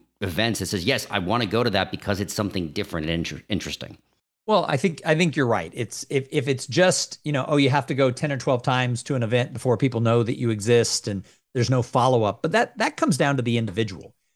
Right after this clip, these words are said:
Speaker 2: I had a meeting, in fact, I saw you at the Austin Venture Association, and I had a meeting with somebody, and we had a follow-up, and they very well might be joining the Austin Technology Council, and maybe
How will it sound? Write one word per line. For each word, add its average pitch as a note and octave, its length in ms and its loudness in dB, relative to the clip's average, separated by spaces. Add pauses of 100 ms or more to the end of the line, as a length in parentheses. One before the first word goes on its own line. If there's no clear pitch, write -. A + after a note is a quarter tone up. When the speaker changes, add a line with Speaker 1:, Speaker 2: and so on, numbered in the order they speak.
(140)
Speaker 2:
I C3 120 2
had D3+ 160 4
a C3+ 40 4
meeting, C3+ 380 4
in A#2+ 100 -2
fact, C3+ 200 0
I A#2+ 60 4
saw B2+ 220 2
you B2+ 280 2
at A#2 120 0
the G#2+ 80 -4
Austin A2+ 360 -4
Venture C#3 320 2
Association, G2+ 800 -2 (320)
and B2 540 4
I C3 140 2
had D#3 140 2
a C#3+ 40 2
meeting E3+ 340 2
with A#2 140 -2
somebody, G2+ 500 -2 (220)
and C3 140 2
we F3 100 6
had F3+ 160 6
a C3 40 2
follow-up, D#3 580 2
and C3+ 120 0
they E3+ 120 4
very D3+ 260 2
well C#3 220 2
might C3+ 260 -2
be B2+ 120 -4
joining B2+ 520 0
the A#2+ 120 2
Austin B2 300 0
Technology D3 480 0
Council, B2+ 380 -2
and A#2 140 0
maybe D#3 360 2